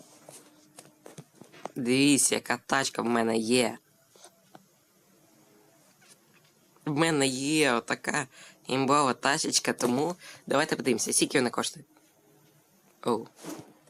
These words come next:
Її не можна продати? Ей, її не можна продати. Е, а як так тут? А чого? Чого мені її?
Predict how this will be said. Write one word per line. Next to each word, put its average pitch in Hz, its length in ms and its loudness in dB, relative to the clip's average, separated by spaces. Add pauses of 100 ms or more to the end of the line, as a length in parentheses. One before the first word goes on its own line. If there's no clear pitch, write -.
(520)
Її 147 180 4
не 220 80 8
можна 233 220 4
продати? 185 480 -2 (640)
Ей, 165 600 -2 (360)
її 180 200 -2
не 202 120 0
можна 208 460 2
продати. 156 640 -2 (1160)
Е, - 160 -2 (680)
а 123 100 -4
як 127 280 -4
так - 240 -10
тут? 202 160 -18 (340)
А 139 80 -8
чого? 143 460 -2 (460)
Чого 120 220 0
мені 180 360 -2
її? - 240 -2